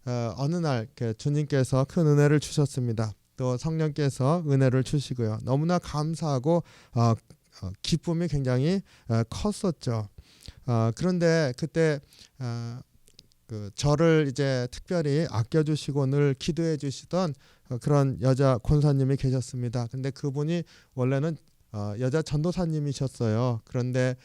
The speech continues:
어, 결혼하시면서 이제, 어, 전도사님 사역을 내려놓으시고, 어, 교회를 권사님으로 섬기시던 분이십니다. 그런데 저를 위해서 늘 기도해 주시고, 어, 제가 고민 있으면 또 같이 얘기해 주시고 하던,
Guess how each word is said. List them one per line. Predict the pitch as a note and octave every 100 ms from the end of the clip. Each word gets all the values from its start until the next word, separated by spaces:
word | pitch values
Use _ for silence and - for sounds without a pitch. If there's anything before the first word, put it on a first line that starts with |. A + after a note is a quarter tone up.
| _ _
어, | A#2 G#2+
결혼하시면서 | - D3 E3 E3 D#3+ - D3 B2+ A#2+ A#2 G2
이제, | A#2 A2 G#2+ D#3 E3+ - - -
어, | G#2+
전도사님 | G#2+ C3+ C3 C#3 B2 B2+
사역을 | D3+ C#3+ C3+ B2
내려놓으시고, | A#2+ B2+ A#2+ A2 - A#2+ A#2 A2 G#2+ _ _
어, | A2+ G#2+ G#2
교회를 | - C3 A#2 C3 D#3+
권사님으로 | - B2 B2+ A#2+ G#2+ A#2+ E3 -
섬기시던 | E3 E3 D#3+ - C3+ C3 B2
분이십니다. | C3 B2+ A#2+ A#2 A2 A2 A2 G2+
그런데 | A#2+ A#2+
저를 | A2+ C3+ C3+
위해서 | C3 A#2+ C#3+ C#3 - -
늘 | C3 C#3+
기도해 | C#3+ - C#3+ D3
주시고, | C3+ C3 - C3 B2+ E3 - - - -
어, | A2+ A2+
제가 | C#3+ C3+ C3 B2
고민 | - D3 D3+
있으면 | C#3+ C3 C#3 C3 B2+ B2
또 | B2+ B2
같이 | - B2+ - C3+
얘기해 | B2 B2 C3
주시고 | B2 A#2+ - A2+ A#2 B2+
하던, | - C3+ C#3+